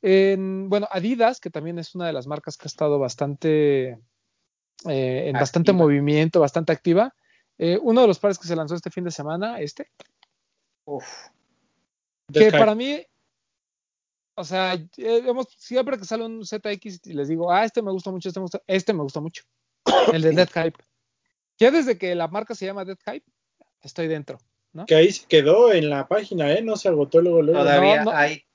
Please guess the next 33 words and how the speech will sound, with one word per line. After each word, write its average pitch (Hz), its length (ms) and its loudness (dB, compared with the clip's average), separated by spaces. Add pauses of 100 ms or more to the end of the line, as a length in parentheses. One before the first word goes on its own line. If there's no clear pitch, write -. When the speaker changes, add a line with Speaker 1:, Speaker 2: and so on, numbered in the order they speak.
Speaker 2:
un 139 160 -14
par 151 160 2
de 190 60 4
Speaker 3:
Todavía 196 220 8 (120)
Speaker 2:
tallas. 220 60 8
Speaker 3:
hay, 240 100 4
creo. 220 420 2 (100)
Ujú. 170 240 -10 (340)
Speaker 1:
Sí, 196 360 4
y 180 80 -2
en, 190 540 -6
también 214 240 -2
en 233 100 -4
Lost 208 320 -4
tienen 185 220 -8
algunos. 170 520 -12 (440)
El 160 240 0
par 208 200 6
vale 220 220 4
muchísimo 214 640 -6
la 151 100 -4
pena. 196 400 -10 (240)
De 175 140 -8
los 165 320 -8
de 165 140 -2
la 156 100 -2
línea 190 260 -4
Z 190 260 -10
X 175 180 -12
que - 80 -20
se 165 100 -6
han 160 60 -4
lanzado, 170 640 -2